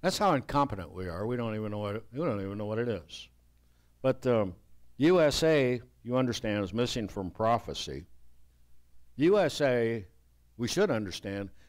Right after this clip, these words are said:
is hated by two of the strongest nations in all the world. We are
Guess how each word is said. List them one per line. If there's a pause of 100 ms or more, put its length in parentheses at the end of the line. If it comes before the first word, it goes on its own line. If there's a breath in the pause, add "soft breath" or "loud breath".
(100)
is (120)
hated (1500)
by
two
of
the
strongest
nations
in
all
the
world. (240)
We
are